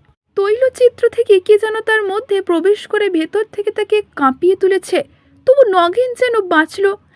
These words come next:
ভয়ের জন্য শরীর এরকম অস্থির করতে পারে, সেটা সামান্য ব্যাপার। ফিরে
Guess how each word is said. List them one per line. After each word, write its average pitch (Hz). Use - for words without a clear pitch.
ভয়ের 294
জন্য 415
শরীর 370
এরকম 415
অস্থির 262
করতে 381
পারে, 370
সেটা 427
সামান্য 330
ব্যাপার। 381
ফিরে 466